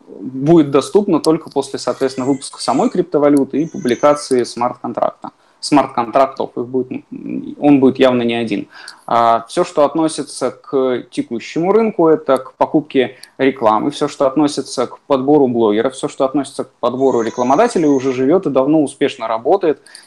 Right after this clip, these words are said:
И, э, у нас уже есть зарегистрировано двадцать восемь процентов всех блогеров русскоговорящих, у которых не менее,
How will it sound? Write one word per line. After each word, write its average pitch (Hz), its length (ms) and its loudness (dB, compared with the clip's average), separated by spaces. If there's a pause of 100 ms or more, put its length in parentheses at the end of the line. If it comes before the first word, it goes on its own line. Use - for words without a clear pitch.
(120)
И, 131 360 2
э, 127 80 2
у 107 840 -8
нас 143 300 4
уже 135 160 0
есть 131 560 0
зарегистрировано 131 800 0
двадцать 131 260 -2
восемь 131 260 -2
процентов 123 520 -4
всех 123 260 -4
блогеров 127 520 0 (200)
русскоговорящих, 131 800 0
у 127 60 -4
которых 127 460 -2
не 127 120 0
менее, 127 560 2